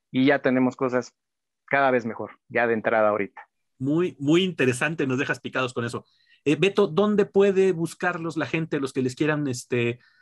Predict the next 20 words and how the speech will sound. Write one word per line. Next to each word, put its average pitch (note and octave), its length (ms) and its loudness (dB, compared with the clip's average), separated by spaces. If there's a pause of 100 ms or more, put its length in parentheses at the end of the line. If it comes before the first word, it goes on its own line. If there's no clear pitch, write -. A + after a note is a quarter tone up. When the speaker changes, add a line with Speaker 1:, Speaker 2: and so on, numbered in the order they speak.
Speaker 2:
hacer D3+ 260 0
pedidos D3 340 0
directo C#3 320 0
y C3 100 -2
eso? C#3+ 200 -6 (1700)
Speaker 1:
Ahorita, G#3 540 2
este, C#3+ 800 2
mm, C#3+ 380 0 (100)
tenemos F3+ 260 2
reservado D3+ 640 0
el A#2+ 320 -6
Facebook C#3 380 -4
de A2 200 0
Ronin C3 300 2
Acrylics, D3 340 -2
ya D#3 80 2
lo C#3 60 -2
vamos C#3 180 -2
a C3+ 40 -10
poner, B2 340 -6